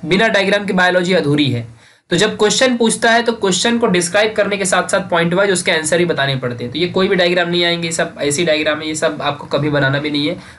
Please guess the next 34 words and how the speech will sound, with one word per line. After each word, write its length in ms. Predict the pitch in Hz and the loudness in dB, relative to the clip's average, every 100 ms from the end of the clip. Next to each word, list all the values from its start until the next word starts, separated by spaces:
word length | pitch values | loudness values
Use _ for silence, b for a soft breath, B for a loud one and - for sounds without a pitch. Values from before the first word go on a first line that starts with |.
| B 143 | B -4
और 280 | 143 135 | 0 0
डिस्क्रिप्शन 520 | 135 139 - 147 170 175 | 0 -2 -2 -2 0 2
में 100 | 165 | 2
आएगा, 200 | 165 170 | 2 0
बस 160 | 185 | 0
diagram 300 | 147 147 156 | 0 0 0
नहीं 160 | 147 143 | 0 -2
बनानी 220 | 131 123 | -2 -4
है 100 | 131 | -8
आपको, 220 | - - | -12 -8
ये 140 | 143 160 | -4 -2
कुछ 200 | 202 196 | 0 0
नहीं 100 | 190 | 2
बनाना 200 | 180 175 | 2 2
है, 60 | |
diagram 340 | 165 156 165 165 | 2 2 2 2
वगैरह 200 | 165 160 | 2 0
कुछ 220 | 160 165 | -4 -4
नहीं 100 | 156 | -2
बनानी 240 | 151 147 | -2 -4
है 60 | 147 | -4
यहाँ 120 | 139 | -6
से। 160 | 135 - B B B B B B B _ _ _ _ - | -8 -10 B B B B B B B _ _ _ _ -8
हाँ, 240 | 156 139 127 | -2 0 2
यहाँ 300 | 147 160 165 | 2 2 2
पे 120 | 151 | 0
आ 100 | 127 | -2
जाओ, 200 | 120 120 | -2 -4
ये 260 | 170 175 196 | 0 2 2
this 160 | 180 175 | 2 0
is 60 | |
the 120 | 160 | 0
most 200 | 143 135 | 0 0
important। 380 | 135 120 120 131 | -2 -6 -6 -10